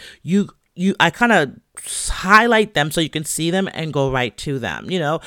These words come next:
I try to make it easy for you all, but I respect it. You know what I'm saying? So, um, yeah, with all that being said,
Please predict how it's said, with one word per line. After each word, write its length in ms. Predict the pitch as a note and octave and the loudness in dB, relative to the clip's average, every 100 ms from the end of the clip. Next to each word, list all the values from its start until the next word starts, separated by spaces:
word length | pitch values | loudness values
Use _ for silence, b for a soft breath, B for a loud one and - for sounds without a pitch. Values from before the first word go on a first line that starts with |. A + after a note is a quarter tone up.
| B - | B -10
I 60 | |
try 160 | - C4 | -4 0
to 100 | B3 | 2
make 160 | G#3 | 2
it 80 | E3+ | 0
easy 280 | B2+ C#3 B2 | -4 -4 -4
for 180 | - A#2 | -6 -8
you 160 | G2 | -6
all, 260 | F2 B1+ - B B | -6 -6 -8 B B
but 80 | D#3+ | 2
I 100 | D#4 | 2
respect 520 | D4 - B2 A2+ - | 2 -2 -4 -4 -6
it. 180 | D2+ - | -14 -14
You 160 | - F#3 | -8 -4
know 60 | F#3+ | -4
what 40 | |
I'm 40 | G3 | -2
saying? 300 | F#3 F#3 F#3+ B B | -2 -4 -4 B B
So, 440 | - - A#3 G#3 - | -6 4 6 6 6
um, 580 | G3+ G3 F#3 F3+ D3 D3+ _ _ _ _ - - | 4 4 2 -2 -8 -14 _ _ _ _ -12 -4
yeah, 340 | C#4 D4 G#3 | 0 4 6
with 300 | D3 A3+ C4+ | 4 0 0
all 140 | C4 C4 | 2 2
that 220 | A#3 - | 0 -2
being 320 | G3+ F3+ D#3+ | -4 -4 -6
said, 560 | - D3 A#2+ B2 C3 | -6 -2 0 -2 -6